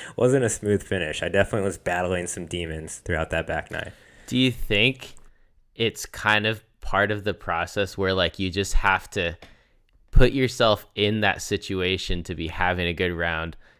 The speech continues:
Speaker 2: time and time again so that eventually you're used to it and you don't have those bad thoughts,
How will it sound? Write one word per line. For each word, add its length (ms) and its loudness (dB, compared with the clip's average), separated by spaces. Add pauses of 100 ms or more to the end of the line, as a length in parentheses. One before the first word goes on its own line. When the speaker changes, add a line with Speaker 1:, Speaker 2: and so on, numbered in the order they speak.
(200)
Speaker 2:
time 340 2
and 100 -2
time 240 2
again 400 0
so 140 -4
that 180 0
eventually 520 0
you're 120 -2
used 360 -4
to 120 -4
it 220 0
and 340 -6
you 160 -8
don't 300 -2
have 180 -4
those 200 -2
bad 340 0
thoughts, 440 -2